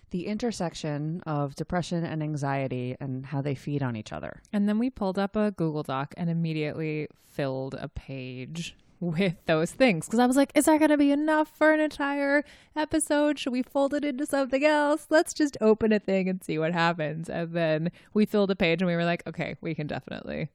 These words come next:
Speaker 2: um, talk about this for an entire episode." And immediately both of us went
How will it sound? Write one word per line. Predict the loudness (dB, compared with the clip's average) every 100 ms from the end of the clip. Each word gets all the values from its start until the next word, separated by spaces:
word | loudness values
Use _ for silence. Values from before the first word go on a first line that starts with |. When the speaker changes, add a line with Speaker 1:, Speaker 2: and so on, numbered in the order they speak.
| _
Speaker 2:
um, | -10 -10 -10
talk | -10 -10 -8
about | -10 -10
this | -12 -12
for | -14 -12
an | -14
entire | -12 -10 -10 -10
episode." | -12 -14 -16 -18 -18 _ _ -4
And | 0
immediately | 2 4 2 2 2 2
both | 4 2 4
of | 2
us | 2 0
went | -4 -4 -6